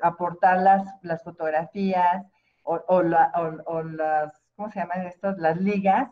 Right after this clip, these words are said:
de dónde está esa información subida a las redes sociales. Y en relación con la otra persona, Omar, que nos dice que, que si un alcalde en sus estados de WhatsApp sube una imagen de donde se intuye que es ministro de culto religioso, bueno, pues a lo mejor lo podrían,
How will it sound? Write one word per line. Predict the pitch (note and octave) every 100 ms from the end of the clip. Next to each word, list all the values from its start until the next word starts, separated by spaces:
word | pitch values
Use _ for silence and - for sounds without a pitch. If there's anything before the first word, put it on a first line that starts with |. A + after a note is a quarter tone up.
| _
de | E3 D#3+
dónde | F3 F#3+
está | G3 F3+
esa | F3+
información | F#3+ F3+ E3 D#3+ - F3 F3 F3+ _ _
subida | - D#3 E3 E3+
a |
las | E3 D#3
redes | D#3+ D#3 D#3
sociales. | D3+ E3 C#3 - _ _ _
Y | -
en | G3+
relación | G3+ G#3 A#3 A3+
con | B3+
la | A3+
otra | G3 G#3
persona, | G3+ G3 G3 G3
Omar, | G3+ G3 F#3 F#3+
que | F#3+
nos | E3 E3+
dice | F#3 G#3 G3
que, | F3+ D#3+ C#3+ - _ _ _ _ _ _ _ _ _ _
que | F3+ F3
si | F#3 G3
un | G3 A3+
alcalde | A3+ A3 G#3+ G#3
en | G#3+
sus | - F3+ F#3+
estados | E3+ - F#3+ F#3+
de |
WhatsApp | F3 F#3 F#3 G3+ F#3 -
sube | G3+ F#3 F#3
una | F#3 F#3
imagen | F#3 F#3 F#3 F#3
de | D#3+
donde | D3+ D#3 D#3
se | D#3+
intuye | D3+ F3+ F3+ F#3+
que | F3 D#3 E3
es | E3+ E3+
ministro | F#3+ F3+ -
de | F3 E3+
culto | F3+ E3+ F#3 -
religioso, | E3+ F3+ F3+ F3+ G#3 G3 G#3
bueno, | G3+ G3 -
pues | F3+ -
a |
lo | F#3+
mejor | F#3+ G3 B3
lo | C#4
podrían, | C4 G3+ G3 F#3 F#3+ G3